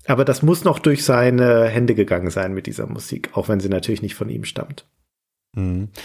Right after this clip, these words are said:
Speaker 2: Ich glaube, er hat damals dann schon an Police Notes gearbeitet.
Speaker 1: Ja.
Speaker 2: Was im Prinzip ein ähnliches Spiel ist.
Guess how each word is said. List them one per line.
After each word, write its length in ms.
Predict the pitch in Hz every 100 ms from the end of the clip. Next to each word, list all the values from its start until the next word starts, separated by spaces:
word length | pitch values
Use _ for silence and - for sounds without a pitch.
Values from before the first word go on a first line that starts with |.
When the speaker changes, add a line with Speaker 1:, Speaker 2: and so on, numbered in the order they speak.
| -
Speaker 2:
Ich 80 | -
glaube, 220 | 110 107
er 140 | 107 104
hat 160 | 139
damals 360 | 131 127 127 -
dann 120 | 120
schon 220 | 110 113
an 140 | 107 98
Police 400 | - 104 170 -
Notes 260 | 92 85
gearbeitet. 800 | - 85 90 92 90 98 87 - _ _ 139
Speaker 1:
Ja. 320 | 127 - - _
Speaker 2:
Was 220 | 113 - - _ -
im 220 | 113 104 - -
Prinzip 460 | - 113 - 175 -
ein 40 |
ähnliches 540 | 180 151 170 170 147 -
Spiel 420 | - - 110 104
ist. 420 | 95 87 - -